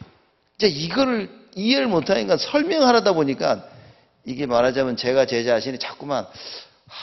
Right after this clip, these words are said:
이게 너무 설명하는 거 아닌가." 그렇다고 해서 그러면 쭉 읽-, 읽고, 읽고 오기도 참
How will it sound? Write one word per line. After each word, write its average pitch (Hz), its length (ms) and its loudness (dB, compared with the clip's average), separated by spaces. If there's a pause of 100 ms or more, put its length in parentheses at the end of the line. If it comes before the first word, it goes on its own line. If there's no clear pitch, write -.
(120)
이게 - 180 -18
너무 - 220 -20
설명하는 180 720 -12
거 110 80 -14
아닌가." - 300 -20 (2000)
그렇다고 170 380 6
해서 143 160 4
그러면 156 280 0
쭉 185 160 -8
읽-, 156 300 -6
읽고, 202 420 -2
읽고 190 880 2
오기도 151 480 -4
참 - 140 -10